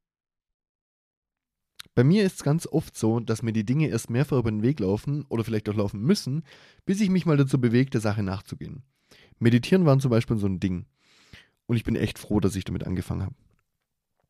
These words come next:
Jetzt ist mir wieder das Manifestieren begegnet. Mal wieder. Tony Robbins hat da voll oft drüber gesprochen und auch geschrieben, dass man sich Ziele so vorstellen soll, als wären sie schon eingetreten.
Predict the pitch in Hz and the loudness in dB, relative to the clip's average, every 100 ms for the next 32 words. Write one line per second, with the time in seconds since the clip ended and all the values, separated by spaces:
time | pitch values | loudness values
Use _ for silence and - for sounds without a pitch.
0 | _ 131 170 226 208 196 180 165 156 160 | _ 2 2 2 0 2 2 0 0 2
1 | 151 156 139 - 226 151 104 98 82 - | 0 0 -2 -2 0 0 0 -4 -6 -12
2 | _ _ - 110 143 147 185 165 73 - | _ _ -8 2 4 4 4 2 -2 -8
3 | _ _ _ _ _ _ 117 135 127 143 | _ _ _ _ _ _ 2 4 6 6
4 | 196 170 143 123 - 156 110 - 143 127 | 4 0 0 0 0 0 0 -2 0 0
5 | 120 - 127 147 135 104 110 110 - 156 | 0 0 -2 0 -2 0 -2 -4 -4 -4
6 | 165 160 - - - - 123 131 120 123 | 0 -2 -4 -18 -18 -2 2 4 2 0
7 | - 214 196 147 226 240 139 135 131 117 | -2 0 2 4 4 4 0 2 0 2
8 | 110 117 131 - - 123 131 - 113 147 | 4 4 4 0 -4 -2 -2 0 0 2
9 | 147 147 113 120 123 - 135 - 117 | 0 -2 -4 -4 -6 -8 -12 -12 -18